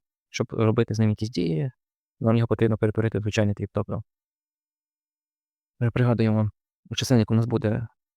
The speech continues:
ціле число помножити на наш знаменник, тобто одиниця помножиться на чотири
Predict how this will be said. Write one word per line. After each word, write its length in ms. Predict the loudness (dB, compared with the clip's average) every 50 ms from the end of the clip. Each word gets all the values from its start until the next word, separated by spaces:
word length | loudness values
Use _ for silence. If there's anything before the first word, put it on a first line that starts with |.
| _ _ _
ціле 240 | -2 0 2 2 2
число 280 | 0 -4 -4 -4 -4
помножити 420 | -2 0 0 0 0 0 -2 -2 -2
на 80 | 0
наш 180 | 2 0 0 0
знаменник, 360 | 0 0 2 2 2 0 0 -2
тобто 240 | -6 -4 -4 -4 -4
одиниця 440 | -2 -2 -2 -2 -2 -4 -6 -8 -8 -10 _ _ _ _ _ _ _ _ _
помножиться 380 | -4 -4 -4 -4 -4 -2 -2
на 80 | -2 -2
чотири 380 | -2 -2 -2 -2 0 0 0